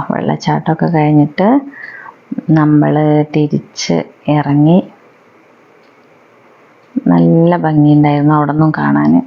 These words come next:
എല്ലാം എന്തായാലും നല്ല ഭംഗിയുള്ള സ്ഥലം തന്നെയാണ്. ഇത് കല്ലുവാഴയാണത്രേ ട്ടോ. ഈ കാണുന്ന വാഴ കല്ലുവാഴ എന്നറിയപ്പെടുന്ന വാഴയാണ്.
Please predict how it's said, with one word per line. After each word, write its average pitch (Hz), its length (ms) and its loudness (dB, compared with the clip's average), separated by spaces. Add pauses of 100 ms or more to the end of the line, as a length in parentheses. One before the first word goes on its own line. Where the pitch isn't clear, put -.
എല്ലാം 180 340 2
എന്തായാലും 180 440 0
നല്ല 165 260 0 (120)
ഭംഗിയുള്ള 156 560 2 (100)
സ്ഥലം 147 420 -2
തന്നെയാണ്. 147 440 2 (1700)
ഇത് 180 180 -2 (120)
കല്ലുവാഴയാണത്രേ 170 1200 -2
ട്ടോ. 143 240 -6 (100)
ഈ 165 180 2
കാണുന്ന 160 300 0
വാഴ 156 300 -2 (100)
കല്ലുവാഴ 156 500 -2 (180)
എന്നറിയപ്പെടുന്ന 147 680 0
വാഴയാണ്. 147 560 0